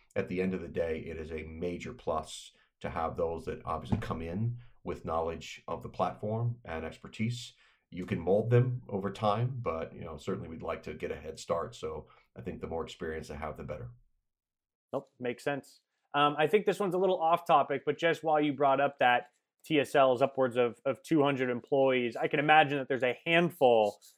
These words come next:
Speaker 2: of solutions partners who aspire to be, uh, a similar size. And so, uh, thinking about those, with those types of aspirations, but with smaller teams, the way you've shaped your org chart, uh, been able to expand teams and functions,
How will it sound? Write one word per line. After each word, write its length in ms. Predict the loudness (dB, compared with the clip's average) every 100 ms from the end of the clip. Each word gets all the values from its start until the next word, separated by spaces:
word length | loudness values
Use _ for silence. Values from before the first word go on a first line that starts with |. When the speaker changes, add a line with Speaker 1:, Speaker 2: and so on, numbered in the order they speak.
| _ 0
Speaker 2:
of 120 | 0
solutions 500 | 4 4 4 0 -4
partners 500 | 2 2 2 -4 -6
who 240 | -4 -2
aspire 840 | -2 -6 -2 2 6 6 6 4 0 _
to 80 | -4
be, 500 | 0 2 2 -4 -8 _ _ -2
uh, 220 | 0 0
a 40 | 0
similar 400 | 0 2 0 0
size. 540 | 4 4 4 2 -4
And 180 | -4 -4
so, 520 | 2 4 6 6 2 0
uh, 380 | 0 0 -2 -8 -4
thinking 240 | -4 -2
about 300 | 2 4 4
those, 540 | 6 8 8 6 2 -6 _ _ _
with 120 | 2 8
those 240 | 8 8
types 240 | 4 4
of 80 | 4
aspirations, 680 | 4 4 2 2 2 -2 0
but 120 | 0
with 120 | 0
smaller 340 | -2 0 0 0
teams, 540 | -4 -4 -4 -6 -10 -6
the 120 | 0
way 280 | 4 4 4
you've 260 | 2 -2
shaped 440 | 0 2 2 -2 _ _ _
your 280 | 6 6 8
org 200 | 4 2
chart, 240 | 0 2
uh, 240 | 0 -2 -2
been 160 | 0
able 180 | -2 -2
to 80 | -2
expand 560 | -4 -2 0 0 -2 -6 _ _ _ -4
teams 380 | 0 0 0
and 120 | -4 0
functions, 500 | 0 0 -4 -6